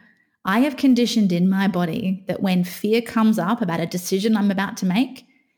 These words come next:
it's because I'm about to leave my comfort zone. And I know that what I want is on the other side of my comfort zone. What I want is more joy, is more abundance, is more challenge, is more learning, is more growth.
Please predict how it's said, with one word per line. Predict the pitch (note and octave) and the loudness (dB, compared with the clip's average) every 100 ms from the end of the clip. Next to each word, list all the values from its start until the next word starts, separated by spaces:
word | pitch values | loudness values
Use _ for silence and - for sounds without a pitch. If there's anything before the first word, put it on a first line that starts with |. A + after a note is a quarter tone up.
| _ | _
it's | F#3+ - | -12 -6
because | G3+ G3 G3 A#3+ - | -6 -6 -2 -2 -2
I'm | G3 F3+ | 0 0
about | D#3+ E3 G#3 - | 0 -4 -4 -8
to | - A#3+ | -6 -2
leave | A3+ F#3+ F#3 | 0 0 -2
my | F#3 F3 | -2 -2
comfort | F3 - F#3 - - | -2 -2 -2 -2 -8
zone. | D#3 - F3 - _ _ _ _ _ _ _ _ _ | -6 -4 -6 -8 _ _ _ _ _ _ _ _ _
And | F#3+ F#3 A3+ | -4 -2 0
I | B3 C#4 | 4 4
know | C4+ B3+ F#3 F3+ | 6 4 2 2
that | F#3+ | 0
what | F#3+ G#3 A#3 | 2 0 2
I | A#3 | 2
want | A3 B3 G3 - - - _ _ - | 2 2 2 -2 -8 -16 _ _ -4
is | F#3+ | 0
on | F#3 | 0
the | F#3 | 0
other | F#3+ F#3+ G3+ | -2 -2 -2
side | - F#3 F#3 | -2 0 0
of | F3+ | 0
my | F3+ F3 | -2 -4
comfort | - F#3 - - | -2 -2 -4 -8
zone. | - - F#3+ - _ _ _ _ _ | -6 -4 -6 -10 _ _ _ _ _
What | F#3+ F#3+ | -2 0
I | F#3+ | 2
want | G#3+ A#3+ | 2 2
is | A3 G3 | 2 0
more | F#3+ F#3+ | 0 -2
joy, | F3+ G3 F3+ F3+ E3+ - | -2 -2 0 -2 -4 -4
is | F#3 F#3 | -4 0
more | F#3 F3+ | 0 0
abundance, | F3+ - F#3+ F#3 F3+ E3+ - - - - - | -4 -6 -2 0 0 -2 -4 -10 -20 -20 -4
is | G3 F#3 | -2 0
more | F#3 F3+ | 0 0
challenge, | F3+ - G#3 A3 G3+ F#3 F3 | -2 -6 -2 0 2 2 0
is | G#3 F3+ | -2 0
more | F#3 F#3 F#3 | 0 2 0
learning, | F#3 G3 A3+ A3 F#3 | 0 2 2 2 2
is | G3 F#3 | 0 0
more | F#3+ F3 | 2 0
growth. | F3 F#3 F3 - - - | -2 -4 -4 -4 -10 -16